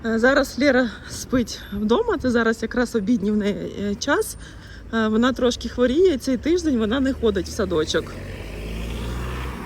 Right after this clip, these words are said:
Е, сьогодні якраз четвер. Е, четвер, двадцять п'яте, ні, двадцять четверте число сьогодні, двадцять четверте жовтня.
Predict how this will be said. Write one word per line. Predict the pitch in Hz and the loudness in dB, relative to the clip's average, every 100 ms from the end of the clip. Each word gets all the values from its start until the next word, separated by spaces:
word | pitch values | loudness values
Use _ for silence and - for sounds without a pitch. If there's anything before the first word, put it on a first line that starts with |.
| - - - - - - - - - - 214 | -10 -10 -10 -10 -10 -12 -12 -12 -12 -12 -6
Е, | 214 - - | -6 -6 -2
сьогодні | 302 269 254 | 0 2 2
якраз | 262 262 247 254 | 4 4 2 2
четвер. | 269 254 247 440 466 - - - - - - - - 240 | -4 0 0 0 0 -10 -18 -18 -16 -18 -18 -18 -10 -2
Е, | 240 | -2
четвер, | 233 254 240 269 370 | -2 -6 -2 0 0
двадцять | 254 320 349 294 | 2 2 0 -6
п'яте, | - 262 320 349 320 311 311 320 254 - - - - | -2 2 2 2 2 2 2 0 -4 -12 -14 -18 -6
ні, | 226 | -2
двадцять | 233 254 262 - | 2 0 0 -4
четверте | 269 269 269 254 | -2 -2 0 -2
число | 247 214 180 | -4 -2 -4
сьогодні, | - 185 180 185 | -4 -8 -6 -2
двадцять | 202 240 226 | 0 0 -4
четверте | - 247 269 | -4 -2 0
жовтня. | 220 202 - 190 165 | 0 0 -2 -8 -8